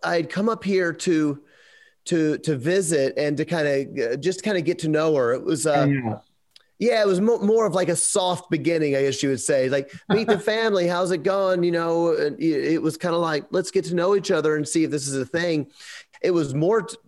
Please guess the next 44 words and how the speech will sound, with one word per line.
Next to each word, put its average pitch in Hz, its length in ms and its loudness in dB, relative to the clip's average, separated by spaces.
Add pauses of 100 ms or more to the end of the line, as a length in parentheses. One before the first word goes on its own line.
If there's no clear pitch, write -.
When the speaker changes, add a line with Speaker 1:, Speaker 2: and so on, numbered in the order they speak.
(440)
Speaker 1:
probably 160 500 0
that 139 120 2
I 135 80 2
came 143 220 -2
up 139 100 -2
here 151 220 0
and 147 100 -2
had 147 200 -2
dinner 147 200 0
with 139 140 -2
her 135 100 0
family. 139 520 0
That 117 120 -2
was 131 140 -10
probably 165 480 -2
more 147 260 0
like 131 180 -2
what 117 120 -8
the 123 80 -10
first 131 280 -6
date 131 300 -2 (560)
would, 143 300 0
would 151 160 2
have 135 140 -2
been 180 220 0
like, 120 440 0
you 143 100 0
know, 135 260 2
get 160 200 -2
to 175 80 -4
know 180 180 4
each 208 160 -2
other, 156 260 2
see, 160 360 -2
see 160 260 0
what's 147 240 0
up. 160 360 0
So 143 140 -2
that's 156 460 -4
mainly 165 380 0
what 127 140 0
I 123 80 2
Speaker 2:
Awesome. 117 200 -2
Speaker 1:
remember. 127 340 -6